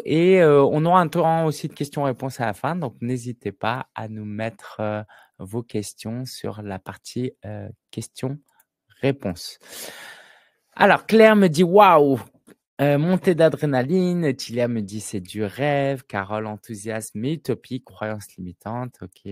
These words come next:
très bien, très bien. Voilà, mettez-moi dans le chat ce que vous ressentez. Si je vous dis que d'ici à la fin d'année, vous pouvez faire un lancement à dix mille euros. Bah, je vais vous dire ce que c'est, hein, parce que peut-être que là, il y en a qui pensent, euh, « Oh, bah, je sais pas quoi répondre, je sais même pas c'est quoi un lancement. »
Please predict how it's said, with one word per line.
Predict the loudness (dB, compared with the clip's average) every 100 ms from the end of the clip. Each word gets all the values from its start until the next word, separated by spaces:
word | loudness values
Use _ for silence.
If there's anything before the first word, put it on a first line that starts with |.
| -14 -16
très | -20 -20
bien, | -18 -18
très | _ -16
bien. | -12
Voilà, | -10 -10 -8
mettez-moi | -10 -8 -4 -4
dans | -4 -6
le | -6
chat | -6 -8
ce | -8
que | -10
vous | -8
ressentez. | -10 -10 -10 -8 -10
Si | -10
je | -14
vous | -12
dis | -12 -14
que |
d'ici | -16 -10 -6
à | -6
la |
fin | -6 -8
d'année, | -8 -8 -10
vous | -12 _
pouvez | -12
faire | -10 -10
un | -10
lancement | -12 -12 -12 -12 -14 -20 _ _
à | -8 -8 -8 _ _ -12
dix | -6
mille | -4
euros. | -4 -6 -12 -20 4
Bah, | 6
je | 6
vais | 4
vous | 2
dire | 4 4
ce | 4
que | -2
c'est, | 0 2
hein, | 4 2
parce | 0 -4
que | -4
peut-être | -4 0 -2
que | 0
là, | 0 2
il | 0
y |
en | -2
a | -2 -2
qui | -4 -10
pensent, | -6 -6 -6 -6
euh, « | -4 -6
Oh, | -8 -8 -8
bah, | -2 -2
je | -4
sais | -10 -10
pas | -10
quoi | -10
répondre, | -14 -12 -8 -8
je | -8
sais | -10
même | -10 -8
pas | -8
c'est | -10 -10
quoi | -10
un | -10
lancement. » | -10 -10 -4 -2